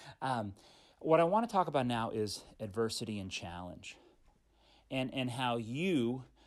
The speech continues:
um, respond to challenge and adversity in your life. So, uh, are, you know, some people, it's like when problems come, they kinda turtle. Other, you know, like, they get real defensive.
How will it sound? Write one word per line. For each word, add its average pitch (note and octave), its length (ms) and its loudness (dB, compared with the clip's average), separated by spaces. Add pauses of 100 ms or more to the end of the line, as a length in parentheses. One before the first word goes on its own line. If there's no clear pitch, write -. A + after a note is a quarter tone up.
(140)
um, G#2+ 440 0
respond A2+ 480 -2
to G2+ 60 -4
challenge F#2+ 480 -6
and F#2+ 80 -8
adversity F2+ 560 -6
in F2+ 80 -10
your E2+ 120 -8
life. D#2 440 -12 (1000)
So, F3 480 6
uh, - 360 -6
are, C#3 60 2
you D3+ 120 2
know, D3 140 4
some D3 260 2
people, D#3 300 0
it's D#3 120 -6
like C3+ 160 -2
when A#2+ 160 -2 (120)
problems A2+ 320 0
come, C#3 260 0
they A2+ 80 -2
kinda F#2 220 -10
turtle. C#3 640 6 (800)
Other, G#2+ 300 0 (220)
you A#2+ 100 -6
know, G#2 140 -2
like, G2+ 140 -4
they F#2 80 -8
get G2+ 160 -6
real G#2 120 -2
defensive. C#3+ 880 2